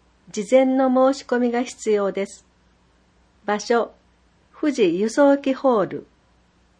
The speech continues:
問い合わせ、山陽小野田市文化スポーツ推進課。電話、八二の一一一五。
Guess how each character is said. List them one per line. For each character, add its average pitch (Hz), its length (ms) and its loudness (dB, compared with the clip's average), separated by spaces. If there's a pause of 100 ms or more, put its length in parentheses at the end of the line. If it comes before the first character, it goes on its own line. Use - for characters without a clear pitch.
(400)
問 254 200 2
い 247 80 2
合 233 80 -2
わ 233 140 -4
せ、 202 320 -6 (800)
山 269 400 0
陽 262 260 4
小 247 100 0
野 247 160 0
田 240 120 -4
市 - 280 -10 (320)
文 277 260 0
化 208 160 -2
ス - 140 -12
ポ 262 240 0
ー 220 60 -6
ツ 185 140 -12
推 233 300 -4
進 208 300 -6
課。 185 320 -6 (720)
電 220 320 -4
話、 202 240 -8 (560)
八 254 340 -2
二 277 300 2
の 165 240 -2 (320)
一 269 480 -4
一 - 220 -8
一 175 380 -6
五。 180 440 -2